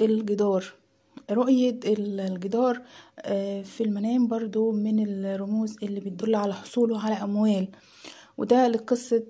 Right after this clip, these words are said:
آه، سيدنا، آه، موسى مع الخضر. فرؤية الجدار، آه، من الرموز برضو اللي بتدل على حصوله على أموال. كمان لما يشوف إنه، آه، بيسمع آيات أو أحاديث نبوية، آه، في المنام خاصة بالرزق،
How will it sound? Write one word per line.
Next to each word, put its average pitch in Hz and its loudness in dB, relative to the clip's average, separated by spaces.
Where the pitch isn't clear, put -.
آه، 202 -4
سيدنا، 208 -2
آه، 190 -4
موسى 226 -2
مع 214 -2
الخضر. 220 -6
فرؤية 202 -2
الجدار، 233 2
آه، 202 -4
من 214 0
الرموز 214 -2
برضو 208 -4
اللي 185 -4
بتدل 202 -6
على 196 -6
حصوله 214 -4
على 202 -6
أموال. 180 -6
كمان 277 8
لما 254 8
يشوف 269 0
إنه، 233 0
آه، 208 -2
بيسمع 254 2
آيات 262 4
أو 208 0
أحاديث 208 -2
نبوية، 220 4
آه، 208 -2
في 190 -10
المنام 233 4
خاصة 233 0
بالرزق، 208 2